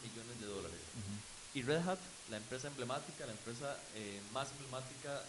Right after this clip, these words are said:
Speaker 1: de dar servicios alrededor de software libre, fue recientemente comprada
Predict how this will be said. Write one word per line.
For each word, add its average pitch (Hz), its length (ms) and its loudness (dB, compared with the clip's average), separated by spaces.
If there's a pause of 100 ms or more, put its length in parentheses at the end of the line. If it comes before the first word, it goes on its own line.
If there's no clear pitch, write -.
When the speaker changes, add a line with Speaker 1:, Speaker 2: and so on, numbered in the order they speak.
(160)
Speaker 1:
de 98 380 -2
dar 120 180 0
servicios 127 600 -4
alrededor 101 360 -2
de 123 100 -4
software 127 280 -2
libre, 165 260 0 (560)
fue 127 120 6
recientemente 131 760 0
comprada 123 460 6